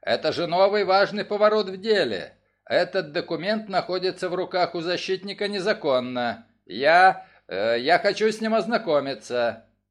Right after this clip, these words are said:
«У вас было достаточно времени, чтобы убедиться, каким почерком он написан», — невозмутимо ответил Мейсон. «Подзащитной или же другим человеком?» «Но я требую, чтобы мне дали возможность его изучить.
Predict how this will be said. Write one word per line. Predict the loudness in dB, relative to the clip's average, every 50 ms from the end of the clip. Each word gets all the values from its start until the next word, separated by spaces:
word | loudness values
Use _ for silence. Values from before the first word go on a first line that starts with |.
| _ _ _
«У | -10 -8 -4
вас | -2 -2 -2 -2 -4
было | -8 -6 -4 -4 -2 -2
достаточно | -2 -4 -4 -6 -4 -4 -4 -4 -4 -8 -8 -8 -8 -8 -6
времени, | -4 -2 -2 -2 -2 -2 -4 -6 -6
чтобы | -8 -8 -10 -8 -4 -4 -4
убедиться, | -4 -4 -6 -10 -10 -8 -8 -10 -10 -10 -12 -10
каким | -8 -8 -8 -6 -6 -8 -8
почерком | -6 -6 -8 -6 -6 -8 -10 -8 -6 -6 -6 -6 -6
он | -6 -6 -4
написан», — | -6 -6 -6 -6 -8 -8 -8 -8 -8 -10 -10 -10
невозмутимо | -10 -8 -8 -8 -6 -6 -8 -8 -8 -8 -6 -4 -4
ответил | -6 -4 -8 -10 -8 -6 -8 -6
Мейсон. | -6 -4 -6 -6 -8 -10 -14 -16 -16 -18 -20 _ _ _ _ _ _
«Подзащитной | -4 -4 -4 -4 -4 -2 -2 -2 -2 -4 -6 -6 -6 -6 -8 -8 -8 -8 -6 -6 -6 -6 -10 -16 _ _
или | -10 -8 -6 -4 -4 -4
же | -4 -4 -6
другим | -6 -6 -6 -6 -6 -4 -4 -4 -4 -4
человеком?» | -6 -4 -2 0 0 0 0 -4 -6 -6 -8 -12 -12 -14 -20 _ _ _ _ _ _ _ _ _ _ _ -12
«Но | -6 -4 0
я | 4 6 6 6
требую, | 6 2 -2 2 2 2 4 4 2 2 2
чтобы | 0 -2 -4 -2 -2 -2
мне | -2 0 -2 2
дали | 4 4 4 4
возможность | 4 4 2 2 2 -2 -2 -2 -2 -2 -4 -8 -10 -8 -8
его | -6 0 2 2 2 2
изучить. | 0 -4 -8 -8 -8 -8 -8 -6 -6 -6 -8 -8 -12 -20